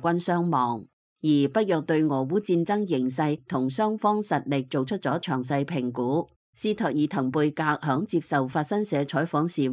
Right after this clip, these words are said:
話，「我哋冇任何跡象或理由相信俄羅斯有能力或實力響對烏克蘭嘅戰爭前線實現重大突破。」響今年年初，烏克蘭對俄羅斯嘅彈藥數量比係一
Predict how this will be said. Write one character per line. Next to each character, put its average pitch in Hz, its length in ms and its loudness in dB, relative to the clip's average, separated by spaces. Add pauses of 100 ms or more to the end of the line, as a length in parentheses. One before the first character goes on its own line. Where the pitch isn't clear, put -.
話， 135 300 0 (220)
「我 175 120 2
哋 170 80 4
冇 143 220 4
任 151 160 0
何 151 160 -2
跡 202 240 -2
象 143 160 0
或 135 240 -2
理 143 240 0
由 131 200 -2 (200)
相 220 260 0
信 156 320 0
俄 143 60 2
羅 131 160 0
斯 131 160 -6 (180)
有 147 180 0
能 135 280 0
力 131 100 -2
或 135 140 -2
實 131 320 -2
力 131 220 -2 (220)
響 151 240 0
對 160 220 2
烏 175 140 -2
克 202 120 -2
蘭 147 160 0
嘅 143 120 -2
戰 151 200 2
爭 190 220 -2
前 131 240 -2
線 143 400 0
實 - 260 -4
現 135 200 2
重 131 200 -2
大 131 200 -2
突 139 100 -2 (140)
破。」 135 360 -2 (360)
響 151 260 2
今 202 160 0
年 143 180 2
年 131 220 2
初， 190 120 0 (380)
烏 185 120 2
克 196 100 2
蘭 135 320 0
對 151 240 0
俄 139 100 -2
羅 131 140 0
斯 131 140 -4
嘅 170 140 -2
彈 139 260 -2
藥 185 120 2
數 151 260 0
量 139 220 2
比 131 300 -2
係 139 200 -2
一 131 280 -2